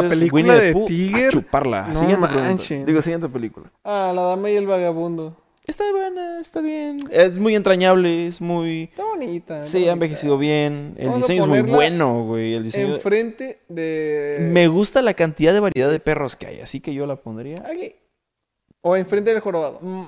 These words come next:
Speaker 1: enfrente de Ralph el Demoledor.
Speaker 2: Arre.
Speaker 1: Sí, me gusta. Ahí está, perfecto.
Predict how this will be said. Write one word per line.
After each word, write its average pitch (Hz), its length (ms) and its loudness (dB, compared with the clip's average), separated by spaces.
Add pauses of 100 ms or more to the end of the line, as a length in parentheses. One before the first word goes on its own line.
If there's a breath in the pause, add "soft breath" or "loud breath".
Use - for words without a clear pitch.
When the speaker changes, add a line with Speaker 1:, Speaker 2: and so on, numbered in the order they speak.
Speaker 1:
enfrente 190 840 -2
de 139 80 -4
Ralph 127 240 -6
el 127 80 -10
Demoledor. 95 360 -14 (500)
Speaker 2:
Arre. - 280 -10 (220)
Speaker 1:
Sí, - 100 -14 (180)
me 101 140 -10
gusta. - 260 -12
Ahí 95 140 -6
está, - 180 -14
perfecto. - 420 -20